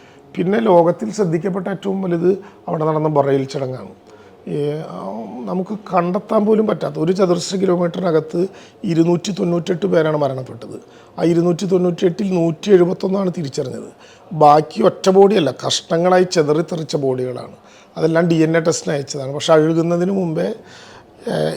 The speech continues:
എല്ലാ യുവജന സംഘടനകളുടെയും, കണ്ടാൽ കുത്തിക്കൊല്ലുന്ന വിധത്തിലുള്ള രാഷ്ട്രീയ വൈരാഗ്യമുള്ളവർ പോലും ഒരു മനസ്സായി നിന്ന് സ്വന്തം കുടുംബക്കാരുടെ മൃതശരീരം എടുക്കുന്നത് പോലെ Google സല്യൂട്ട് നടത്തി, സർവ്വമത പ്രാർത്ഥന നടത്തി, സർക്കാരിൻ്റെയും പഞ്ചായത്തിൻ്റെയും അന്ത്യോപചാരം അർപ്പിച്ച്,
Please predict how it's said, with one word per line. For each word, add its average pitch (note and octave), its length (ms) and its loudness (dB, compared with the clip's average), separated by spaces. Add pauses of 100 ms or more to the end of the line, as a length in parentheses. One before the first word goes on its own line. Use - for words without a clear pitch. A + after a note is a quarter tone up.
(120)
എല്ലാ E3+ 220 2 (280)
യുവജന G3 260 4
സംഘടനകളുടെയും, D3+ 800 0
കണ്ടാൽ C#3+ 320 -2 (280)
കുത്തിക്കൊല്ലുന്ന F3 600 -2
വിധത്തിലുള്ള D#3+ 520 2
രാഷ്ട്രീയ D3+ 440 2
വൈരാഗ്യമുള്ളവർ C#3+ 760 0 (100)
പോലും B2+ 240 -2 (440)
ഒരു D3+ 140 -4
മനസ്സായി D3 540 -2
നിന്ന് C#3+ 340 -4
സ്വന്തം D3 560 -4
കുടുംബക്കാരുടെ C#3+ 720 -4 (460)
മൃതശരീരം C#3+ 600 0
എടുക്കുന്നത് C3+ 460 -2
പോലെ C3 220 -2 (520)
Google C#3+ 260 2
സല്യൂട്ട് C#3+ 440 0
നടത്തി, C3+ 360 -6
സർവ്വമത C#3 500 0 (100)
പ്രാർത്ഥന C3+ 380 -6
നടത്തി, C#3 420 -6
സർക്കാരിൻ്റെയും C#3 720 -4
പഞ്ചായത്തിൻ്റെയും C3+ 760 -4
അന്ത്യോപചാരം C3+ 600 0
അർപ്പിച്ച്, C3+ 400 -10